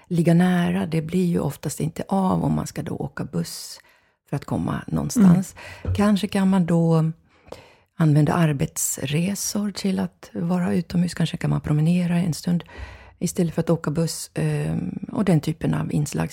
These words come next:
Speaker 1: Jag menar, folk är påhittiga utifrån sin egen situation. Eh, det tror jag säkert att man hittar lösningar om man,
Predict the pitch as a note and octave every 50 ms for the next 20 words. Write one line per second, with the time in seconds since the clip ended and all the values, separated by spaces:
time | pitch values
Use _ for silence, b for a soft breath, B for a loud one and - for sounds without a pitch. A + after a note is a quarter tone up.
0 | - - - E3 D#3+ D#3 E3 E3 D#3+ E3 E3 - F#3+ F#3 - - - - F3+ E3+
1 | D3 E3 - - - D3+ C#3+ D#3 D#3+ B B B B B B B B - F3+ E3+
2 | - F3 - F3+ D#3+ C#3 D3 C#3 D#3 D#3+ D3 C#3+ D3+ - D3+ - - E3 D3 -
3 | - F#2+ - - C#2 E2 - - - D#3 - - C#3 E2 - - - E3 D#3+ D3+
4 | - - D#3 - - D3 - C#3+ C#3+ C#3+ D3 C#3+ D3 D3 - - C#3 D3+ D#3 D#3
5 | D3+ - - D#3+ D3 D#3 - - C#3+ D3+ D#3